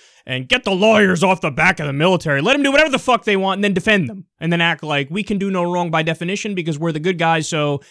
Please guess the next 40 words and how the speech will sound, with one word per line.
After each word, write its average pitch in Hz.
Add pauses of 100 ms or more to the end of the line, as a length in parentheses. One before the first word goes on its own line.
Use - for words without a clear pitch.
(100)
everybody 151
shut 143
the -
fuck 131
up. 120 (680)
Um, 165 (720)
that's 247
a 339
horrible 160
idea. - (640)
What's 214
supposed 285
to 254
make 240
us 220
better 196
than 170
our 151
enemies 131
is 151
that 143 (140)
we 170
actually 175
abide 165
by 131
them, 120 (100)
and 139
we 151
are 147
supposed -
to 175
apply 165
the 160
rules 151
to 139
ourselves. 185 (840)
You 185
know, 175
this 180
idea 202